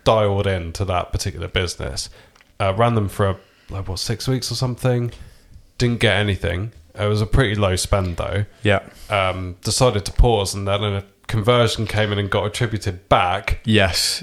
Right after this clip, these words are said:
Speaker 1: And suddenly it was like, "Oh, wow, that looks amazing."
Speaker 2: Yeah.
Speaker 1: And I think the context there was that,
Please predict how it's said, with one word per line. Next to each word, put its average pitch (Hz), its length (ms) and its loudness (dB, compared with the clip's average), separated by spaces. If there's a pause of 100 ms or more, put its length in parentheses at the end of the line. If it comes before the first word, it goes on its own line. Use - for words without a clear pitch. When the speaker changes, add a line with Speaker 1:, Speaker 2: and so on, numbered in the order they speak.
(100)
Speaker 1:
And 107 120 2
suddenly 110 300 2
it 101 40 2
was 98 120 -2
like, 104 260 2
"Oh, 113 100 4
wow, 107 280 4
that 107 140 2
looks 107 240 0
amazing." 117 480 2
Speaker 2:
Yeah. 98 320 4 (380)
Speaker 1:
And 123 120 2
I 113 80 6
think 110 200 -2
the 104 60 -2
context 110 640 0
there 156 260 6
was 95 260 -4
that, 98 340 0